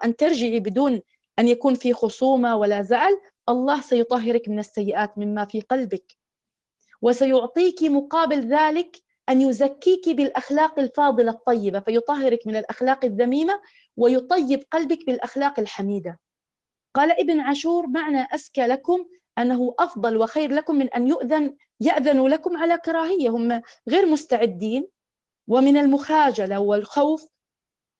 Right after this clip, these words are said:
أن يحدث زعل يأذن وهم كارهين لذلك. وقال الشربيني: "أطهر وأصلح من الوقوف على الأبواب منتظرين"،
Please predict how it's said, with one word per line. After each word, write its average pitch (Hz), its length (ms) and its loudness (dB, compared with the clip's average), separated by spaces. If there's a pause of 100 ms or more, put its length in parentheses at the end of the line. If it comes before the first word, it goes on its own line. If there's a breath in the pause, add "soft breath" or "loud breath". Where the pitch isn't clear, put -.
(160)
أن 240 100 4
يحدث 262 460 0
زعل 214 520 -2
يأذن 269 400 0
وهم 254 280 0
كارهين 277 520 0
لذلك. 294 460 -8 (1120)
وقال 254 380 2
الشربيني: 277 960 0
"أطهر 247 640 -4
وأصلح 240 680 0
من 233 120 0
الوقوف 254 500 -2
على 277 180 2
الأبواب 226 460 -2
منتظرين"، 254 840 0